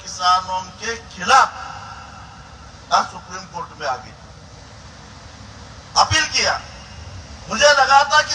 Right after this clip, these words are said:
सरकार किसानों के साथ रहेगी, नहीं। जरा सोचिए, ये जो शासन निर्णय था, वो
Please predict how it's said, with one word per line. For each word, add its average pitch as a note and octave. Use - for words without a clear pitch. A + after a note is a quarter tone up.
सरकार C#4+
किसानों C#4+
के D4
साथ C4+
रहेगी, -
नहीं। G#3+
जरा C4
सोचिए, A#3
ये G3+
जो C4
शासन A#3
निर्णय A3
था, A#3
वो B3+